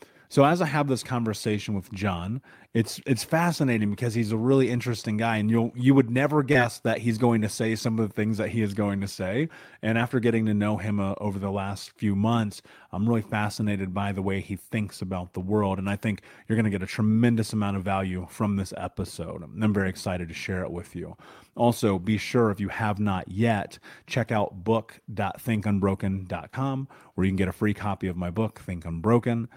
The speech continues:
um, as well as check out more information about the upcoming men's group coaching program for men trauma survivors. And you can go to men dot think unbroken dot com for more information on that.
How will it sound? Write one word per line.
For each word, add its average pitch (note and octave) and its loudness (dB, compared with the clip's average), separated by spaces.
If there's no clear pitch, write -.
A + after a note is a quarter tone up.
um, E2 -8
as F#2 -8
well B2+ 4
as F#2 -2
check - -6
out F#2 -4
more A2+ 2
information G2+ -2
about F#2+ -4
the F#2+ -4
upcoming F#2 -4
men's B2 6
group G#2 0
coaching C3 0
program F2 -4
for F#2 -2
men G2+ 0
trauma F#2 -2
survivors. A2 0
And F2+ -4
you F#2 -2
can G2 -2
go G2 2
to F#2 -2
men G2+ 4
dot F#2+ -4
think G#2 -2
unbroken F#2 0
dot F2+ -2
com B2+ 0
for G2 -2
more F#2 2
information F#2 -6
on F2 -6
that. D#2 -14